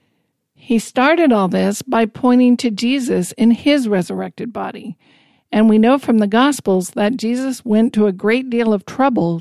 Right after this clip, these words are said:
to demonstrate that he had an actual, real physical body. He ate, he drank, people touched him and hugged him, and he made it clear that he was physically present in a body.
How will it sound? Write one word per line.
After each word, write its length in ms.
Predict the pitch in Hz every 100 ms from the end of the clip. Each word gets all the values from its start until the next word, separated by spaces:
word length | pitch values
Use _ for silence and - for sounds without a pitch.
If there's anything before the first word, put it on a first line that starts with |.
| -
to 120 | -
demonstrate 960 | 202 220 254 302 - 202 185 185 - -
that 160 | 208 202
he 220 | 240 240
had 280 | 254 233 226
an 140 | 226 -
actual, 560 | 208 202 - 226 220
real 420 | 247 196 202 196 -
physical 420 | 196 180 185 -
body. 480 | 190 214 202 - - _ _ _ _
He 260 | - 196
ate, 380 | 196 220 269 - _ _ _
he 200 | _ 202
drank, 520 | 180 202 208 262 - _ _ _ _
people 300 | 220 196 196
touched 440 | - - 240 - -
him 260 | 285 311 339
and 180 | - 190
hugged 320 | - 240 240
him, 260 | 269 277 285 - _ _ _
and 200 | 214 214
he 180 | - 285
made 200 | 277 262
it 160 | 226
clear 420 | - 294 311 226 214
that 200 | 208 196
he 140 | 240
was 240 | 214 185
physically 540 | - 240 240 247 233 220
present 640 | - 233 233 196 175 180 -
in 160 | 202
a 60 | 190
body. 500 | 180 185 170 -